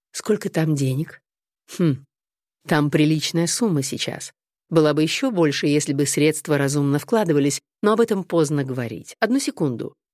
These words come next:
Нашаривает блестящие очки, шуршит бумагами и затем читает вслух число. Да, сумма вполне приличная, с нулями. Как нам ей распорядиться? Я дам вам реквизиты счёта, куда её перевести.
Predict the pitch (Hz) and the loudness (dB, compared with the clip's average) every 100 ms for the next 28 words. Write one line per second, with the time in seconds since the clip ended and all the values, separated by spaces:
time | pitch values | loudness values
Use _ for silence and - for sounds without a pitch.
0 | _ - 156 - 156 143 139 135 139 - | _ -2 -2 2 2 2 0 0 -2 0
1 | 135 - 139 139 - 233 - _ _ _ | -2 0 0 -2 -6 -8 -8 _ _ _
2 | - 240 - 254 214 208 247 220 175 143 | -2 -2 0 0 2 2 2 2 2 2
3 | 139 175 185 170 - 147 151 - - 135 | 2 0 0 -2 0 0 0 -4 -2 -2
4 | 135 - 139 - 123 120 _ _ _ _ | -2 -6 -4 -4 -6 -10 _ _ _ _
5 | 180 202 196 - 160 180 190 - 131 131 | 0 0 -2 -2 0 0 -2 -2 0 0
6 | 135 131 127 - - - - _ _ - | 0 0 0 -2 -6 -8 -14 _ _ 0
7 | 139 131 120 110 107 - _ _ _ _ | 2 2 2 -2 -6 -14 _ _ _ _
8 | - 269 - 220 202 165 160 151 143 - | -2 -2 2 2 2 4 4 4 2 -2
9 | 156 139 127 131 - - 226 _ _ _ | -4 -4 -6 -8 -8 -8 -8 _ _ _
10 | _ _ _ _ _ 180 180 165 165 151 | _ _ _ _ _ 2 2 4 4 4
11 | 151 151 156 165 151 156 160 - 240 233 | 2 2 0 -2 0 0 -2 -2 -4 -4
12 | 160 147 151 156 147 143 135 135 - - | -4 -2 0 2 0 -2 -2 -4 -6 -6